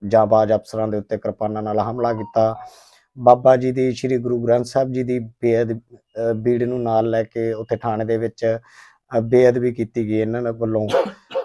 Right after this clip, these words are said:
ਇਹਨਾਂ ਦੇ ਖਿਲਾਫ ਅੱਜ ਤੱਕ ਕੋਈ ਐਕਸ਼ਨ ਨਹੀਂ ਲਿਆ ਸਰਕਾਰ ਵੱਲੋਂ ਜਾਂ ਪ੍ਰਸ਼ਾਸਨ ਵੱਲੋਂ। ਲਗਾਤਾਰ ਉਹ ਜਗ੍ਹਾ ਜਗ੍ਹਾ ਤੇ ਯੁਵਾ ਨੂੰ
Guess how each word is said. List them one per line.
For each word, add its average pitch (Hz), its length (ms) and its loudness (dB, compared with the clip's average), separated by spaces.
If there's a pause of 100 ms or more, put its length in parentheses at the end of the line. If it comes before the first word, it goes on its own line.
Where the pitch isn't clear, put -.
ਇਹਨਾਂ 165 200 2
ਦੇ 175 80 2
ਖਿਲਾਫ 156 360 2 (260)
ਅੱਜ 143 120 -2
ਤੱਕ 143 240 -4
ਕੋਈ 160 380 0
ਐਕਸ਼ਨ 143 320 -4
ਨਹੀਂ 135 120 -6
ਲਿਆ 104 240 -4
ਸਰਕਾਰ 113 420 -4
ਵੱਲੋਂ 110 280 -6
ਜਾਂ 110 100 -2
ਪ੍ਰਸ਼ਾਸਨ 110 540 -8
ਵੱਲੋਂ। 120 300 -8 (480)
ਲਗਾਤਾਰ 165 520 6
ਉਹ 175 300 4
ਜਗ੍ਹਾ 143 240 4
ਜਗ੍ਹਾ 147 280 2
ਤੇ 143 400 0
ਯੁਵਾ 131 380 0
ਨੂੰ 127 240 -4